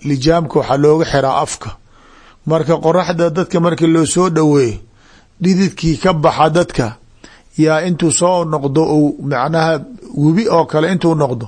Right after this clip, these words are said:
yuu soo kor noqonaa. Qof kastaba calaa qadri acmaalihi. Dad baa lugaha hoos uu ekaanaya, dad waxa weeye calooshuu soo gaaraya, dad garba uu soo gaaraya.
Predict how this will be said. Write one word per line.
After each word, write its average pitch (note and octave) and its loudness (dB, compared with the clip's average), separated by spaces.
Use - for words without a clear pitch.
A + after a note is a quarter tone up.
yuu D3+ 2
soo C#3+ 0
kor C#3 -2
noqonaa. C#3+ -2
Qof F3 -2
kastaba D3+ 0
calaa C#3+ 0
qadri D3+ 0
acmaalihi. C3 -2
Dad G3 0
baa E3+ 4
lugaha D#3 2
hoos D3+ -2
uu D3 -2
ekaanaya, D#3 0
dad D#3 0
waxa D3 0
weeye D3+ 2
calooshuu D3 0
soo C#3+ -2
gaaraya, D#3 0
dad C#3 -6
garba D3 0
uu D3 0
soo D3 0
gaaraya. D#3+ 0